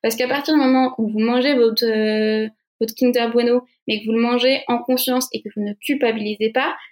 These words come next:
déjà, vous êtes dans un état de sérénité qui fait que votre digestion va se faire bien. En revanche, si dès que vous le mangez, vous culpabilisez, vous êtes pas bien, vous êtes stressé, vous êtes en train de vous dire : « Oh là là,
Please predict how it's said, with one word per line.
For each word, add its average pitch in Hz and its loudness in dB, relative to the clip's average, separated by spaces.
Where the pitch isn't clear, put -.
déjà, 269 2
vous 240 0
êtes 226 0
dans 220 -4
un 220 -4
état 247 0
de 214 -10
sérénité 220 0
qui - -8
fait 302 -2
que 285 0
votre 220 0
digestion 220 -2
va 240 0
se - -10
faire 220 -10
bien. 226 -8
En 220 -8
revanche, 294 2
si 226 -4
dès 269 0
que 247 -2
vous 254 2
le 262 6
mangez, 262 4
vous 214 -4
culpabilisez, 240 0
vous 240 -4
êtes - -8
pas 233 0
bien, 247 2
vous 240 -8
êtes - -12
stressé, 247 0
vous 233 -2
êtes 214 -6
en 220 -12
train 226 -6
de 233 -2
vous 226 0
dire : « 233 0
Oh 247 4
là 240 4
là, 240 2